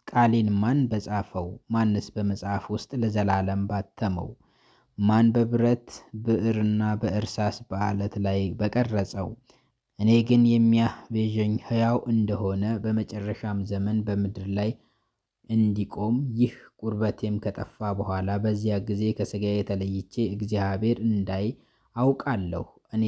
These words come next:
ራሴ አየዋለሁ፣ ዓይኖቼም ይመለከቱታል። ከኔ ሌላ አይደለም፣ ሁሉም በብብቴ ተፈጸመ። በፊቱ ምን እንናገራለን?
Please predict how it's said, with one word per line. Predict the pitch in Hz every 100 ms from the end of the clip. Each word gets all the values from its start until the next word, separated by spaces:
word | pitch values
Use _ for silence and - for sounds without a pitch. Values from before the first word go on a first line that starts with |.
| 101 98
ራሴ | 95 - - 117 98
አየዋለሁ፣ | 104 98 107 131 117 92 87 92 - - 104
ዓይኖቼም | 107 104 92 - - 107 101
ይመለከቱታል። | 92 95 104 113 - 107 110 - - - - _ _ _ _ _ _ -
ከኔ | 156 147 131
ሌላ | 120 107 101 98
አይደለም፣ | 101 98 101 113 113 92 95 101
ሁሉም | 143 180 185 170
በብብቴ | 131 110 107 104 - 98 101 98 117 _
ተፈጸመ። | - - 104 95 - 92 90 90 - _ _ _ -
በፊቱ | 107 - 127 147
ምን | 135 127
እንናገራለን? | 127 127 123 123 120 127 120 120 117 104